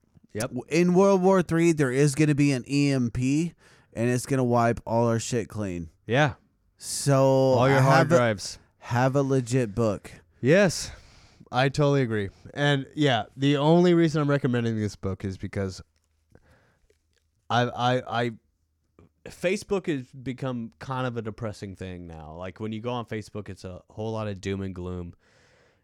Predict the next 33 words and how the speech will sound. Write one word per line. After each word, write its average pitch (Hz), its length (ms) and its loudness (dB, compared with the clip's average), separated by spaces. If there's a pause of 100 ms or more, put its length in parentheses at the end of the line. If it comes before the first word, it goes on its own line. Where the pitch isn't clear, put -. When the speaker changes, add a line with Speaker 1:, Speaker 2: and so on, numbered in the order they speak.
(120)
Speaker 1:
Everybody 123 420 0
talking 117 240 0
about 101 220 -2
how 113 460 0
far 107 380 -4
we've 104 300 -4
devolved 98 680 -4
and 90 140 -8
how 104 680 -6
fucking 104 600 -6
far 104 420 -2
we 104 200 -4
are 101 400 -2
and 98 240 -6
how 107 340 -6
shitty 104 340 -6
we 104 160 -2
all 101 200 -4
are 98 340 -4 (320)
and 98 100 -12
how 110 280 -4
society 104 600 -6
is 92 180 -6
ruined 101 460 -4
now. 101 380 -4 (600)
Speaker 2:
I'm - 180 0
Speaker 1:
It's 127 120 -2
Speaker 2:
not 127 40 -4
Speaker 1:
not. 143 500 0 (520)
It's 151 240 -2
not 165 320 4
at 175 120 6
all. 113 380 4